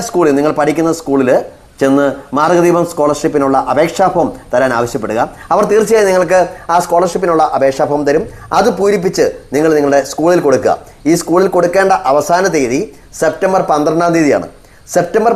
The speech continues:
പന്ത്രണ്ടാം തീയതിക്ക് മുമ്പ്, രണ്ടായിരത്തി ഇരുപത്തഞ്ച് സെപ്റ്റംബർ പന്ത്രണ്ടാം തീയതിക്ക് മുമ്പ് നിങ്ങൾ പഠിക്കുന്ന സ്കൂളിൽ ആ അപേക്ഷാ ഫോം പൂരിപ്പിച്ച് നിങ്ങൾ കൊടുക്കണം. അതോടൊപ്പം കുറച്ച് രേഖകൾ കൂടി കൊടുത്താൽ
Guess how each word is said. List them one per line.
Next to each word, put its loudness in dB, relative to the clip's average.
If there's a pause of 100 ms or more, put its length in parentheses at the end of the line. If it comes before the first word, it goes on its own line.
പന്ത്രണ്ടാം 0
തീയതിക്ക് 0
മുമ്പ്, 2
രണ്ടായിരത്തി 2
ഇരുപത്തഞ്ച് 0
സെപ്റ്റംബർ 0 (100)
പന്ത്രണ്ടാം 2
തീയതിക്ക് 0
മുമ്പ് -2 (500)
നിങ്ങൾ 4 (140)
പഠിക്കുന്ന 2
സ്കൂളിൽ 0 (160)
ആ -2 (120)
അപേക്ഷാ 0
ഫോം 0
പൂരിപ്പിച്ച് -2
നിങ്ങൾ -2
കൊടുക്കണം. -4 (480)
അതോടൊപ്പം 2 (460)
കുറച്ച് 0
രേഖകൾ 4
കൂടി 0
കൊടുത്താൽ 0